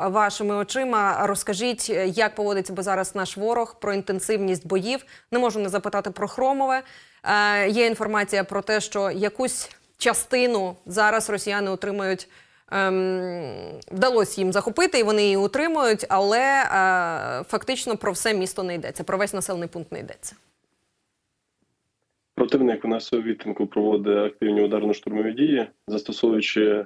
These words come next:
Speaker 2: зовсім різну тактику і особовий склад, яким впроваджує ці ударно-штурмові дії. На деяких відтинках він штурмує виключно мобілізованими представниками "Штурм Зет".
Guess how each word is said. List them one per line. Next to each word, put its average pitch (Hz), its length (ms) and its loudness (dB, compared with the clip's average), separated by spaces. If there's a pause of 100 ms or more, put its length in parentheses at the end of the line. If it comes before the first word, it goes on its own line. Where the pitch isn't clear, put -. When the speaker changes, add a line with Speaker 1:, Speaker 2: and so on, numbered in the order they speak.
(120)
Speaker 2:
зовсім 110 440 -2
різну 107 260 2
тактику 143 560 0 (540)
і 107 340 2
особовий 107 680 0
склад, 101 280 -2
яким 98 220 -4
впроваджує 101 460 0
ці - 140 -10
ударно-штурмові 101 680 -4
дії. 98 200 -10 (140)
На 110 60 0
деяких 113 400 0
відтинках 107 720 -2
він 107 220 0
штурмує 107 680 2
виключно 107 420 0
мобілізованими 104 720 2
представниками 104 640 -2
"Штурм 117 300 -4
Зет". 175 200 2